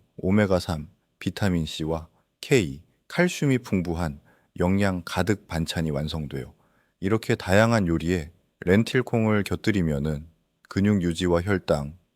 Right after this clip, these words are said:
심혈관 건강을 함께 챙길 수 있는 훌륭한 단백질 원천이 됩니다.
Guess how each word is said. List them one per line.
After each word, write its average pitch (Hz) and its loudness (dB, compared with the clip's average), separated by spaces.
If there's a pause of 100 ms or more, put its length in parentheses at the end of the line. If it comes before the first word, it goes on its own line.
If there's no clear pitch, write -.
심혈관 143 2
건강을 78 0
함께 101 -2
챙길 101 0
수 - -6
있는 76 -4 (360)
훌륭한 135 0
단백질 85 0 (300)
원천이 92 0
됩니다. 69 -8